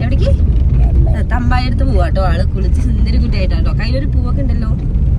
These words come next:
പൂവാർക്കാ? തമ്പായിക്ക് കൊടുക്കോ പൂവ്? ഏ? അപ്പൊ നമുക്ക് എന്തായാലും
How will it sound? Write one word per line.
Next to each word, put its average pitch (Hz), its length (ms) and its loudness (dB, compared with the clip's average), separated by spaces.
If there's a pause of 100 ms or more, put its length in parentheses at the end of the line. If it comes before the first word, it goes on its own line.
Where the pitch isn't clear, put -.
(120)
പൂവാർക്കാ? - 460 0 (920)
തമ്പായിക്ക് 247 380 -2
കൊടുക്കോ - 240 -2 (100)
പൂവ്? 160 240 -2 (880)
ഏ? - 40 -4 (920)
അപ്പൊ 277 160 2
നമുക്ക് - 200 0
എന്തായാലും - 280 0